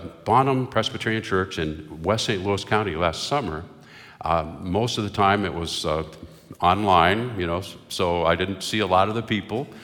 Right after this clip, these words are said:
but I did have a chance to see some of them and, uh, spend time with them. But I'll never forget going into the sanctuary the first time after I had not been there. It was an English countryside Gothic sanctuary,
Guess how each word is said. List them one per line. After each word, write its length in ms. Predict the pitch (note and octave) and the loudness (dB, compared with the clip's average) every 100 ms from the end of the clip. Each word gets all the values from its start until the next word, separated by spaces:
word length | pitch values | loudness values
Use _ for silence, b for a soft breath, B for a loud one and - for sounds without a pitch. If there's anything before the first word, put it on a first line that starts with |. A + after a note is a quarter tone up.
| B B B | B B B
but 120 | E2+ | 0
I 60 | F2 | 0
did 160 | A#2+ | 2
have 160 | A#2 G2 | 2 0
a 40 | |
chance 280 | F#2 G2 G2+ | 2 0 0
to 60 | G2+ | -4
see 180 | - G#2 | -4 -4
some 280 | - C#3 G#2 | 0 0 0
of 140 | D#2+ | -2
them 260 | D#2+ D3+ - B B - | -4 -6 -10 B B -6
and, 340 | E2+ E2+ E2 | -2 -2 -2
uh, 60 | D#2 | -4
spend 260 | - F#2+ | -2 -2
time 200 | A2+ A2 | 0 0
with 120 | F2+ | 0
them. 140 | F#2 E2+ | -4 0
But 180 | F2 - B B B - | -2 -2 B B B -2
I'll 140 | F#2+ | 0
never 280 | G#2 D3+ D#3 | 0 0 -2
forget 480 | - A2 G2+ E2 E2 | -4 -4 -2 -2 -4
going 420 | F#2+ A#2+ A#2+ A#2 | -2 0 -2 -2
into 280 | A2 A2 F#2+ | -4 -4 -6
the 80 | |
sanctuary 720 | F2+ - A2+ A#2+ - E2 D#2 D#2 | -4 -4 -4 -6 -6 -4 -4 -4
the 80 | |
first 340 | E2 G2 F#2+ - | -4 -4 -4 -2
time 280 | G2+ F2 D#2 | 0 0 -2
after 200 | - D#2+ | -2 -4
I 200 | D#2 E2+ | -4 -6
had 100 | E2+ | -6
not 200 | D#2 E2 | -4 -2
been 180 | G2 | -2
there. 200 | F2+ C#2 - B B B | -2 -6 -10 B B B
It 20 | |
was 140 | F#2+ G#2+ | -6 -6
an 60 | |
English 420 | F#2 A#2 C#3+ C3+ - | -4 -2 0 0 0
countryside 760 | B2 A#2+ A#2+ - G2+ G2+ F#2+ | -4 -4 -4 -2 -2 -2 -2
Gothic 560 | F#2+ G#2+ A2+ A#2+ A2+ - | 2 2 2 -8 -8 -6
sanctuary, 720 | - F#2 - D#2+ D2 D2 | -2 -2 -2 -6 -2 -2